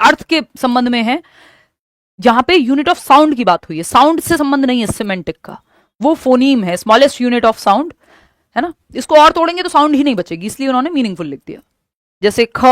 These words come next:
फ, ये भी फोनीम में आता है कि साउंड की जो स्मॉलेस्ट यूनिट है वो फोनीम है।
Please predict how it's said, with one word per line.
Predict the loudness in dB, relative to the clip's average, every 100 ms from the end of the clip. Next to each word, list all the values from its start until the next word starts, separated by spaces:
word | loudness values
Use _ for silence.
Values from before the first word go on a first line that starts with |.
| 8 8 4
फ, | 0 2 4 4 2
ये | -2 2
भी | 2 2 -2 -4
फोनीम | 0 0 0
में | 2
आता | 2 2
है | -2
कि | -4
साउंड | 0 2 2 -2
की | -2 -2
जो | -2 -6
स्मॉलेस्ट | -10 -4 0 0 -2 -8
यूनिट | -8 -4
है | -4
वो | -4
फोनीम | -6 -6 -8
है। | -12